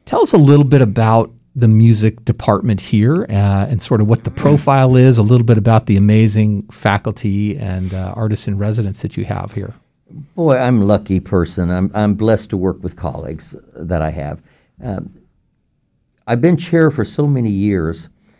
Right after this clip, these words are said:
Speaker 2: that, uh, most of the people were, I was on the search committee for. And my defining goal was,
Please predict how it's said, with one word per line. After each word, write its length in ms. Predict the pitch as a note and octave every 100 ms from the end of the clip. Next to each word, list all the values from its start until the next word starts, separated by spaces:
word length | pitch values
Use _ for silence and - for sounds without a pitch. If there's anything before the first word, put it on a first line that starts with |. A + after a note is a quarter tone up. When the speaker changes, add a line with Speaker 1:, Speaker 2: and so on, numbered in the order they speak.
| _ _ -
Speaker 2:
that, 400 | G2+ A2 A2+ -
uh, 360 | - E2 F#2+ F2+ -
most 680 | A#2+ A#2+ B2+ C#3 F3+ - E3
of 100 | A#2
the 80 |
people 340 | G#2 B2 A#2 A2
were, 480 | F#2+ G2+ G2 G2 - - - -
I 80 | -
was 160 | G#2 G2+
on 100 | G#2
the 60 |
search 320 | G2+ D#3 D#3 -
committee 240 | F#2+ E2+
for. 340 | E2 E2 D#2 - _ _ _ _
And 360 | D#3 E3 E3 - - _ C3 - _ -
my 480 | B2 C3 D#3+ F3+ D#3 - _ _ - - -
defining 540 | A2 - D3 F3+ F#3 C3
goal 300 | A#2 A2 G2+
was, 460 | F2+ E2 F2+ F#2